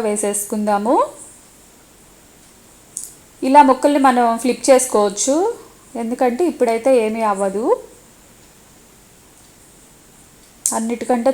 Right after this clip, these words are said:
తల ముక్కే పెద్దగా ఉంటుందండి. ఈ విధంగా ఫ్లిప్ చేసేసుకొని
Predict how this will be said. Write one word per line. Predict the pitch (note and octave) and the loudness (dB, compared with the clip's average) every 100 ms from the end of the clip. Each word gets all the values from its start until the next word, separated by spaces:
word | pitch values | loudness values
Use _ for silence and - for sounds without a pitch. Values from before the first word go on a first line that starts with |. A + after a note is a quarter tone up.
| C4 | 2
తల | A3 A3 | 0 -2
ముక్కే | G#3+ A#3 G#3+ | -6 -4 -2
పెద్దగా | F#3 G3+ G#3+ A#3 | -2 -2 -2 -2
ఉంటుందండి. | G#3 G#3+ G3+ G3+ G3 A3+ F#4 G#4 - - - - - - - - - - - A3+ | -4 -8 -8 -8 -4 -4 -4 -8 -16 -20 -20 -20 -20 -20 -20 -20 -20 -20 -12 -2
ఈ | B3 | 0
విధంగా | A#3+ A#3+ C4 | 0 0 -2
ఫ్లిప్ | C4 A3 - | -2 -6 -2
చేసేసుకొని | A3+ A3+ A3 - A#3 | -2 -2 -4 -4 -4